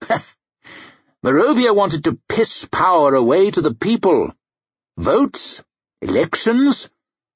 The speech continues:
the voice of the common man. He aired some such notion.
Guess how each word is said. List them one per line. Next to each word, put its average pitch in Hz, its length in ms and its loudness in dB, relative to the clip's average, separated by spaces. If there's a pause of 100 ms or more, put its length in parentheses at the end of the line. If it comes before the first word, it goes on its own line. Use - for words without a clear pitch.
the 78 80 -8
voice 143 400 -2
of 202 80 -2
the - 120 -8
common 143 420 -2
man. 151 540 -2 (1200)
He 117 260 -4
aired 113 540 -2 (300)
some 78 520 -4
such - 420 -8
notion. 80 580 -6